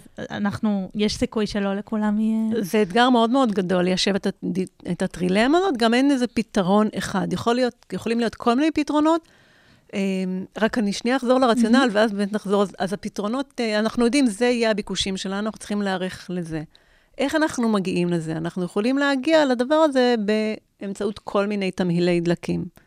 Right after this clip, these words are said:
Speaker 2: תמהיל דלקים אומר איזה דלקים אנחנו, אה, משתמשים בהם לייצר את, אה,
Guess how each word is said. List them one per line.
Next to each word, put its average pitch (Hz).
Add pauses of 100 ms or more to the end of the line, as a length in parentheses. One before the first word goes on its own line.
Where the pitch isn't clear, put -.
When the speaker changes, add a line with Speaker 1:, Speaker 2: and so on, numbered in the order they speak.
(760)
Speaker 2:
תמהיל 247
דלקים 233
אומר 262
איזה 233
דלקים 202
אנחנו, 185
אה, 180
משתמשים 196
בהם 294
לייצר 202
את, -
אה, 175